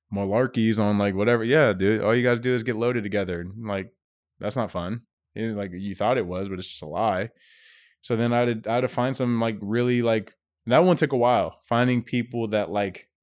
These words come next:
I felt comfortable around. And, and 'cause I was afraid of everything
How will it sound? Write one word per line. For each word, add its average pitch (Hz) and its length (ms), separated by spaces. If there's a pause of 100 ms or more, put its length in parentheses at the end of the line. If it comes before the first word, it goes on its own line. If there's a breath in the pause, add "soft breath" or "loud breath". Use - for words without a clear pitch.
(640)
I 107 100
felt 110 220
comfortable 98 460
around. 69 480
And, 98 240
and 92 380
'cause 104 120
I 120 40
was 151 120
afraid 92 260
of 80 100
everything 92 460